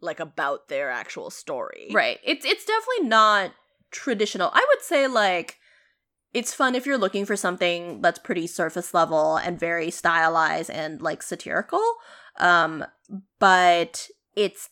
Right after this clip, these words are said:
Speaker 2: definitely not, I wouldn't say, like, this is the movie to watch if you're feeling in a romantic mood.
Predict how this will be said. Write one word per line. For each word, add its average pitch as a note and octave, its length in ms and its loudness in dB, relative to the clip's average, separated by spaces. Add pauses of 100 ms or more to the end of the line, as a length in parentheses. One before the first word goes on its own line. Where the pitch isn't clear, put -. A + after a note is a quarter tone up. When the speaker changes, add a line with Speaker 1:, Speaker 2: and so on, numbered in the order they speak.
Speaker 2:
definitely F#3 1160 0
not, F3 920 2 (920)
I D4+ 80 8
wouldn't F4+ 300 2
say, B3+ 220 4
like, G3 240 4
this G3 160 0
is G3 120 -8
the G#3 80 0
movie F#3 240 2
to F3+ 80 0
watch F3 240 0
if A3+ 100 -6
you're F3+ 100 0
feeling F3 500 -2
in F3+ 100 0
a F3+ 40 2
romantic E3+ 440 -4
mood. E3+ 340 -2